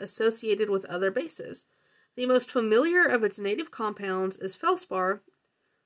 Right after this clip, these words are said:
a silicate of alumina, and potash, K two O seven A L two O two six S I O two. This is one of the const-, constituents of granite and of several other ig-,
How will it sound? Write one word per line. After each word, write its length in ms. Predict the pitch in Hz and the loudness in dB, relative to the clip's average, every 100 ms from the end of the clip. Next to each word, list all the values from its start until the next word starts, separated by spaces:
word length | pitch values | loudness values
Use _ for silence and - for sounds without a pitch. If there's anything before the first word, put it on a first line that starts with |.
| _ _ | _ _
a 100 | - | -10
silicate 600 | 196 - 302 294 269 254 | -6 -4 -4 0 2 2
of 240 | 190 208 220 | 0 0 0
alumina, 640 | - 208 320 262 147 190 - _ | 0 0 2 2 0 -6 -8 _
and 120 | 185 196 | -8 -2
potash, 560 | 339 359 190 214 - - _ | 0 0 0 -2 -8 -12 _
K 240 | 302 349 | -8 -6
two 380 | - 247 240 233 | -6 -4 0 0
O 300 | 214 233 254 | 2 4 2
seven 480 | 254 - 202 202 196 - | 0 -4 -2 0 -2 0
A 200 | 262 185 | -2 0
L 180 | 202 202 | -2 -2
two 400 | - 285 277 - | -6 -6 -4 -2
O 240 | 214 214 | 0 0
two 380 | 220 - 285 285 - _ _ _ _ _ | -2 -6 -6 -6 -10 _ _ _ _ _
six 680 | - - - 349 - - - _ _ _ _ _ _ _ _ _ _ _ | -12 -8 -8 -8 -8 -8 -8 _ _ _ _ _ _ _ _ _ _ _
S 220 | 233 269 247 | -8 -6 -6
I 240 | 233 226 - | -4 -4 0
O 220 | 208 208 | 2 2
two. 340 | 208 196 - - _ _ _ _ _ _ | 2 -2 -2 -10 _ _ _ _ _ _
This 260 | 214 262 269 | -6 -4 -2
is 100 | 247 | -2
one 200 | 226 262 | 2 4
of 100 | 254 | 4
the 80 | 226 | 0
const-, 520 | 226 269 320 311 - _ _ _ _ _ _ _ | -2 -4 -4 -4 -12 _ _ _ _ _ _ _
constituents 800 | 220 208 - - 392 285 220 214 | -20 -16 -10 -6 -2 2 2 2
of 160 | 233 | -4
granite 400 | 226 180 175 214 - _ _ _ | 0 0 0 -4 -8 _ _ _
and 80 | 240 | 0
of 80 | 262 | 0
several 400 | 262 254 277 285 | 4 4 6 4
other 320 | 202 214 214 | 4 4 4
ig-, 260 | 165 196 | 4 0